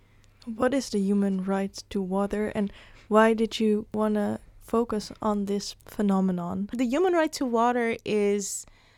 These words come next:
Speaker 2: um, well, how I got into it was because I was visiting Suriname, which is my, uh, my home country. I was born in the Netherlands, but my parents are from Suriname.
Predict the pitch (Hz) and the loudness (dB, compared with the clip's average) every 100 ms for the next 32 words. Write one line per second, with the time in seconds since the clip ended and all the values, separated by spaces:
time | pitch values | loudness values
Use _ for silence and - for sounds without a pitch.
0 | _ _ _ - 196 196 190 185 185 - | _ _ _ -6 -4 -2 -4 -6 -10 -14
1 | - 214 196 220 277 240 214 196 185 - | 0 2 4 6 6 4 2 2 2 0
2 | 233 247 277 269 269 214 208 - - - | 0 0 0 0 -2 -4 -6 -6 -12 -12
3 | - 196 190 190 - 175 175 180 180 175 | -8 -4 -4 -4 -8 -6 -4 -4 -2 -2
4 | 170 170 - 202 196 185 180 170 170 - | -2 -4 -6 -6 -4 -4 -2 -2 -4 -2
5 | 247 285 285 277 285 262 185 - 175 170 | 0 0 -2 -2 -4 -4 -6 -8 -8 -8
6 | 170 165 165 160 - 160 - 165 165 151 | -8 -8 -8 -10 -10 -10 -10 -10 -10 -6
7 | 175 202 196 202 190 190 170 196 208 190 | -6 -4 -8 -6 -4 -4 -2 -2 0 -2
8 | 170 170 208 240 240 - 170 170 185 180 | -2 -4 -4 -6 -6 -6 -4 -4 -4 -4
9 | 175 165 - 175 220 226 226 220 | -6 -8 -8 -6 -4 -2 -2 -4